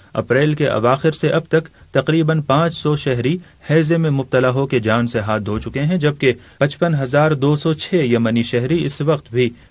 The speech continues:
ہیضے میں مبتلا ہیں، جن میں ایک تہائی تعداد بچوں کی ہے۔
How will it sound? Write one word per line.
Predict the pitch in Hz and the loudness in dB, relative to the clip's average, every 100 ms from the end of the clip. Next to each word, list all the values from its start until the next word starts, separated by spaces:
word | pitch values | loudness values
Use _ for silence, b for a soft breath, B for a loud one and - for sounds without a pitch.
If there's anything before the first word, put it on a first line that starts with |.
| - | -6
ہیضے | 143 143 127 | -2 0 2
میں | 127 117 | 0 0
مبتلا | 104 95 110 113 117 | -2 -2 -2 0 0
ہیں، | 185 | 0
جن | 151 135 | 0 -2
میں | 135 120 120 B - | -2 -4 -6 B -2
ایک | 139 131 - | 0 0 -2
تہائی | 135 139 139 | -2 0 0
تعداد | 120 117 113 117 104 | 2 2 4 4 2
بچوں | 98 113 127 127 113 | 0 -2 0 -2 -2
کی | 117 110 | -2 0
ہے۔ | 117 | -2